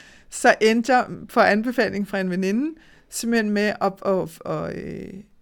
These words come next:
at hoppe ud i det, og være handicaphjælper. Hvilket jeg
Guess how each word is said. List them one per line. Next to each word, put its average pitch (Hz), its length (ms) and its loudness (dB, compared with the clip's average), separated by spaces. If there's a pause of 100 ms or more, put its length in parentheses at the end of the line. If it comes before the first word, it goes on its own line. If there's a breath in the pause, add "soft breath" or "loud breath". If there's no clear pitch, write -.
(300)
at 196 60 0
hoppe 202 300 0
ud 254 120 0
i - 100 -2
det, 196 240 -2
og 190 100 -2
være 214 100 2
handicaphjælper. 202 840 -6 (360)
Hvilket 233 240 0
jeg - 340 -6